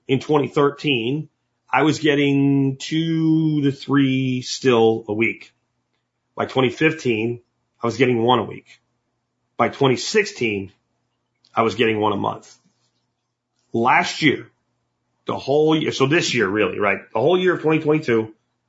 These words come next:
yeah, there's a month and a half left in it. We've gotten two orders for silver.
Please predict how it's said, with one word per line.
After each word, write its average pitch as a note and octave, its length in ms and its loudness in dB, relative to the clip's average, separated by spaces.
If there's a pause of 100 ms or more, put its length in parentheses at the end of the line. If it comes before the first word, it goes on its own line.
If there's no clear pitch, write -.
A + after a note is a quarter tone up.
yeah, B2+ 140 2
there's C3 180 0
a C3 60 0
month B2 260 0
and A#2+ 80 -2
a A#2 40 0
half A2 180 0
left A2 240 -2
in - 60 -12
it. - 160 -18 (600)
We've A#2+ 160 0
gotten B2 220 0
two A#2+ 200 0
orders A2+ 260 2
for A2+ 100 -14
silver. A2 400 -10